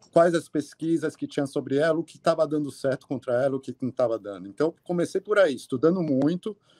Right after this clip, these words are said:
Eu não deixei, por exemplo, o que o jiu-jitsu passa pra gente, que você é responsável por tudo na tua vida. Aquilo que você faz na luta é responsabilidade tua. Se você perdeu, é responsabilidade tua. Então, eu não deixei minha vida na mão de um médico, nada disso. Eu,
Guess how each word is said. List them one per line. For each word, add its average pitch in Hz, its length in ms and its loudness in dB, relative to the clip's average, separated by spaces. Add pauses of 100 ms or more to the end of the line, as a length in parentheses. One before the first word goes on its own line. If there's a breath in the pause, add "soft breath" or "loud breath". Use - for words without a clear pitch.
(160)
Eu 127 140 2
não 170 120 6
deixei, 175 360 2
por 165 160 2
exemplo, 147 360 0
o - 20 -14
que 170 100 -2
o 156 40 2
jiu-jitsu 156 380 -2
passa 143 240 4
pra 139 220 4
gente, 117 280 -2
que - 60 -18
você 123 240 -2
é - 20 2
responsável 147 540 2
por 170 160 -4
tudo 160 300 4
na 135 100 -2
tua 147 160 2
vida. 123 400 -6 (540)
Aquilo 170 340 2
que - 60 -10
você 165 100 6
faz 151 220 4
na 147 100 2
luta 156 400 2
é - 20 4
responsabilidade 160 760 0
tua. 127 280 0
Se - 140 -14
você 107 180 -8
perdeu, 147 380 4
é - 20 6
responsabilidade 165 680 0
tua. 127 340 -2 (1000 soft breath)
Então, 139 440 4
eu 202 60 6
não 208 80 2
deixei 180 300 4
minha 180 160 6
vida 151 240 2
na 143 140 2
mão 139 160 2
de 139 120 -2
um 139 80 2
médico, 135 520 -2
nada 147 300 0
disso. 127 440 -2
Eu, 107 160 -6